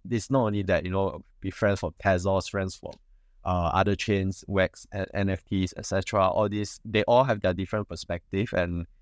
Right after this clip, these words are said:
all of them have their advantages, and, you know, this can be shared among the communities, uh, and also, you know, shared among their experiences, uh, which can also help to improve on how the developers and us, uh,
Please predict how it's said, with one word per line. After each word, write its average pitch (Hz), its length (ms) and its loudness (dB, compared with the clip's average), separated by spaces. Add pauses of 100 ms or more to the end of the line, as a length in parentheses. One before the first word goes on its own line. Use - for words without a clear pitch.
(140)
all 123 160 6
of 98 100 0
them 110 240 0
have 110 240 -2 (100)
their 92 160 0
advantages, 85 680 -4
and, 90 380 -4
you 110 140 0
know, 113 120 4
this 113 240 0
can 92 180 -2
be 82 80 -4
shared - 360 2
among 90 360 0
the 82 60 -6
communities, 95 880 -4 (400)
uh, 90 320 2
and 92 220 -2
also, 101 380 0
you 92 120 0
know, 92 120 0
shared 92 260 0
among 92 500 -2
their 92 160 0
experiences, 98 1040 -2 (160)
uh, 85 360 0
which 101 200 -2
can 98 160 0
also 104 320 -2
help 113 260 2
to 98 80 -2
improve 85 500 -2
on 82 200 -6
how 101 380 4 (400)
the 98 100 -2
developers 90 640 2
and 85 220 -4 (120)
us, - 460 0 (100)
uh, 85 460 2